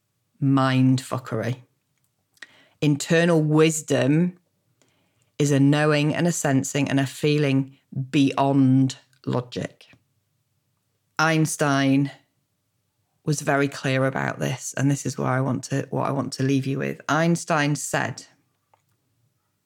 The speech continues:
"The intuitive mind is a sacred gift,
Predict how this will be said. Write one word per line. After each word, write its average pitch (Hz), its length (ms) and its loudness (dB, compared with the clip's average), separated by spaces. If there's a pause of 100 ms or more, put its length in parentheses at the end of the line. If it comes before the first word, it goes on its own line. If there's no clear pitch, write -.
(520)
"The 165 160 0
intuitive 180 680 0
mind 143 720 2
is 147 140 -2
a 151 60 -2
sacred 135 840 -4
gift, - 520 -10